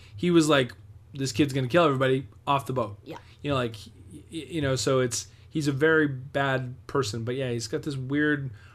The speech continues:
Speaker 1: morality to him, which actually makes him a, an inter-, an interesting character to watch.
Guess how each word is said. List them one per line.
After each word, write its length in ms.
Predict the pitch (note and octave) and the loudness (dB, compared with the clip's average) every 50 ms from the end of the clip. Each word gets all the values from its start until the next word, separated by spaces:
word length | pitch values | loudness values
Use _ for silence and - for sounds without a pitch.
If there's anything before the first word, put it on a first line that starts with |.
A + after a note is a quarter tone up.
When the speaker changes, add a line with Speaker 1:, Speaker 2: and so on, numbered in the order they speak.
| - - | -16 -10
Speaker 1:
morality 480 | - A#2+ B2+ C3 C3+ C#3 C#3+ C#3 C3 B2+ | -6 -2 0 0 2 2 2 2 0 -2
to 140 | A#2+ - C#3 C3+ | -2 -2 -2 0
him, 40 | C3 | 0
which 200 | C#3+ C#3+ - - - - - - | 0 -2 -2 -6 -14 -16 -4 2
actually 420 | D3+ D3 D#3+ D#3 - - D#3+ D3+ D#3 | 4 4 4 4 2 2 2 2 2
makes 260 | D3 C#3 C#3+ C#3 - | 2 0 -2 -2 -2
him 260 | D#3 C#3 C#3 C3+ C3 | -2 0 0 -2 -2
a, 120 | C3+ - - | -4 -6 -6
an 80 | C#3 C3 | -4 -2
inter-, 300 | C3 C3 - - - A#2 A2 G2+ - - | -2 -2 -2 -4 -6 -8 -8 -10 -10 -6
an 120 | D#3+ C#3+ D3+ | -2 0 0
interesting 340 | D#3+ D#3 D#3 C3+ - C#3 | 0 0 -2 -4 -4 -4
character 320 | B2+ C3+ B2 A#2 A2 G#2+ G#2 | -2 -2 -4 -4 -6 -8 -10
to 60 | G#2+ | -10
watch. 220 | A2 A#2 A2+ A2+ | -10 -10 -12 -12